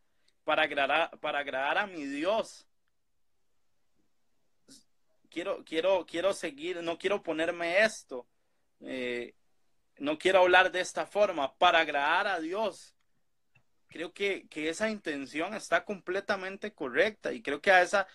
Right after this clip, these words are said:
a, a esa intención es la que yo quiero apelar y quiero creer.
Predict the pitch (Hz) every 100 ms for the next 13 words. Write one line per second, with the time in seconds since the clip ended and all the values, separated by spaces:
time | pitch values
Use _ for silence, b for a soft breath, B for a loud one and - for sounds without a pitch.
0 | _ _ _ - 135 127 123 - 139 139
1 | 180 202 160 139 147 156 185 196 190 147
2 | 131 147 - 175 185 185 - 147 - 123
3 | 131 175 208 147 160 180 190 160 135 180
4 | 196